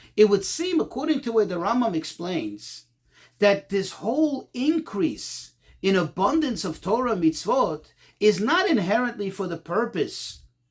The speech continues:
of the Torah mitzvot itself. In other words, it doesn't enhance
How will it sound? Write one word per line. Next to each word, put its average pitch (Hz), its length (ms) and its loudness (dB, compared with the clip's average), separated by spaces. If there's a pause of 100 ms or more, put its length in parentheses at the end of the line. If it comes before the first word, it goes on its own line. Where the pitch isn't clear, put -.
(520)
of 170 160 0
the 175 100 2
Torah 190 380 0
mitzvot 170 380 -2
itself. 143 420 -4
In 185 100 -2
other 233 160 2
words, 220 180 6
it 185 80 -2
doesn't 262 300 -2
enhance 196 680 -4